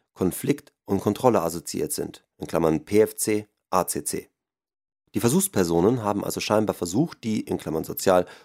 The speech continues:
unerwünschte vorurteilsbehaftete Reaktion gegenüber Gesichtern dunkelhäutiger Personen zu kontrollieren beziehungsweise zu unterdrücken.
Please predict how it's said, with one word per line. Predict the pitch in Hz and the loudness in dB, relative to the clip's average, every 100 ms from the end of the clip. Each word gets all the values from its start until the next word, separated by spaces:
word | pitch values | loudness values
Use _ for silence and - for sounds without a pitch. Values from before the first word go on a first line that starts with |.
| _ | _
unerwünschte | 143 165 113 101 92 98 | 0 2 2 2 0 -4
vorurteilsbehaftete | - 139 120 117 104 - - 107 - 104 107 | 0 2 2 0 -4 -2 0 -2 -2 -4 -2
Reaktion | 104 98 90 - 143 135 147 - - | 0 0 -2 0 4 4 2 -10 -14
gegenüber | - 104 117 98 | -6 -2 0 0
Gesichtern | 98 101 131 - 95 | -2 -2 -4 0 2
dunkelhäutiger | 95 143 143 90 90 87 92 | 2 0 0 0 0 0 0
Personen | - 90 90 92 113 | -2 -2 -2 0 0
zu | 110 | -2
kontrollieren | 95 90 - 87 101 131 | -6 -6 -6 -6 -2 -2
beziehungsweise | 110 - 117 113 - 107 104 | -2 -2 0 0 0 -2 -2
zu | - 120 | -6 -2
unterdrücken. | 107 - 95 95 | 0 2 2 0